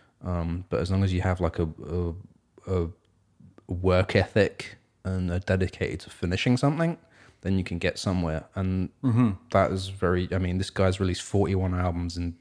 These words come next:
Speaker 1: twenty years, and probably more that we don't know about that
Speaker 2: Right.
Speaker 1: is not released. So,
Speaker 2: Totally.
Speaker 1: yeah, like, yeah, that mindset, and I think that's probably what helped him. He must have, I hadn't heard him talk about that, but he must have had, it must have been ingrained within him in order to, like,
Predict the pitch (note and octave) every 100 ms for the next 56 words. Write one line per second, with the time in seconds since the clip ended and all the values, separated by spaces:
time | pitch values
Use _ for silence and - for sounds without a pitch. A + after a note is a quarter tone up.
0 | _ - - F#2+ F2+ F2 F2 E2 E2 -
1 | - - - - G2 F#2 A2 G2 F2+ F2+
2 | F2+ F2 F2 D#2 F2 E2+ - F#2 F2+ F2
3 | E2+ E2+ B1+ D#2 - C3 C3+ A2+ F2 F2
4 | F2+ E2+ - - - F#2+ F#2 - - -
5 | - - _ _ _ C#3+ D3 A2+ - -
6 | - G#2+ F2 A#2 G#2+ G#2 G#2 A2+ A#2 -
7 | G#2 G#2 A2+ G#2 - A#2 G2+ G2+ - A2
8 | G2+ - G2 G2 G2 - - G#2+ G#2+ -
9 | G2 - - - - B2+ A2 F2+ A2 G2+
10 | F#2 - G2+ G#2 G#2+ F2 A#2 A2 G2 G2
11 | G2+ G2 - E2+ - F2 - _ G2+ G#2
12 | A2 - G2+ G2 E2+ F2+ F2+ F#2 F2+ F#2
13 | F2 F2 F#2 F2 E2 D2 C#2+ F2 E2 F2
14 | - D#2 D2+